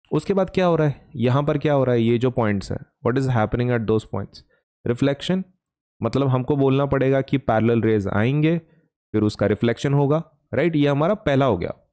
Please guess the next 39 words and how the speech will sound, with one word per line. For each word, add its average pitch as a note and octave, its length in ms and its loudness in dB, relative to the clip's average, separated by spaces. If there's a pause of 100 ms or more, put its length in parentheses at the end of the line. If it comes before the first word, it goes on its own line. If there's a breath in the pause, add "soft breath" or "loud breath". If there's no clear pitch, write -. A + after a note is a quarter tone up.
(540)
ये G#2+ 180 2
फर्स्ट, - 460 -4 (500)
है C#3+ 60 -2
ना, G3 100 0
पैरेलल, A#2+ 460 0 (480 soft breath)
फिर D#3+ 140 2 (120)
रिफ्लेक्शन D3+ 600 0
हो A2 160 2
गया, F2 220 -4 (300 soft breath)
और A#2+ 120 0
रिफ्लेक्शन E3 460 0
के F3 80 2
बाद E3 540 0
ये D3 360 0
एक F3 240 2
जगह E3+ 240 2
पे E3+ 140 0
सब D#3+ 220 0
रेज D3 240 2
आ C#3 120 2
रहे C#3 140 2
हैं, C#3 260 -8
राइट? F3 220 0 (340 loud breath)
All B2+ 180 2
of C#3 80 0
the C3+ 140 0
rays C3+ 400 2
are A#2+ 60 0 (100)
coming C3 340 0
to D3 220 4
one B2+ 160 -2
position, F#2+ 440 -2
एक A2+ 220 -2
ही C#3+ 60 2
पोजीशन B2+ 440 0
पे B2+ 80 0
आ A2+ 120 4
रहे A2+ 120 -4
हैं, - 160 -18